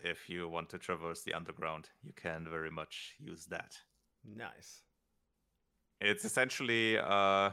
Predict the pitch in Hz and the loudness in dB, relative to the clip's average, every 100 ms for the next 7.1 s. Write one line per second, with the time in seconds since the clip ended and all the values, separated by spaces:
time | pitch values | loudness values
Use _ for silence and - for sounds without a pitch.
0 | - _ 107 - - 120 139 151 127 123 | 0 _ -14 -14 -6 2 2 4 4 4
1 | 139 143 - 131 131 135 117 - - 123 | 4 4 2 0 0 0 -4 -8 -6 -2
2 | 135 123 143 135 - 127 104 98 113 113 | -2 0 0 0 -2 0 4 6 6 4
3 | 98 104 101 92 98 98 - - - - | 4 6 6 6 4 2 -2 -10 -14 -20
4 | - 104 117 117 110 113 117 113 107 101 | -4 2 6 6 6 6 6 6 4 0
5 | - - - 104 95 - 82 82 - - | 0 -6 0 4 4 4 -2 -2 -4 -4
6 | 80 82 82 - 85 - 85 78 85 80 | -4 -6 -4 0 0 2 -4 -4 -6 -6
7 | 80 | -6